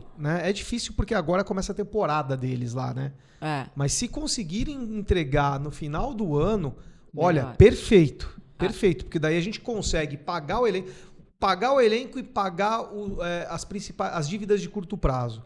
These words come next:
Speaker 2: Sim.
Speaker 1: Fazendo isso, eu acho que o ano tá,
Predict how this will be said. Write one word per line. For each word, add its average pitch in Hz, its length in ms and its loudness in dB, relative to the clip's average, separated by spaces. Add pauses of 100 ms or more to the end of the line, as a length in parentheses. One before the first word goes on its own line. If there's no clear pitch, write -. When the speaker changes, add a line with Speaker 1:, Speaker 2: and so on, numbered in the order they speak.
(120)
Speaker 2:
Sim. 160 260 -8
Speaker 1:
Fazendo 185 600 0
isso, 190 420 -4 (240)
eu 160 140 0
acho 170 180 0
que - 80 -6
o 170 140 -2
ano 175 200 -4
tá, 175 560 0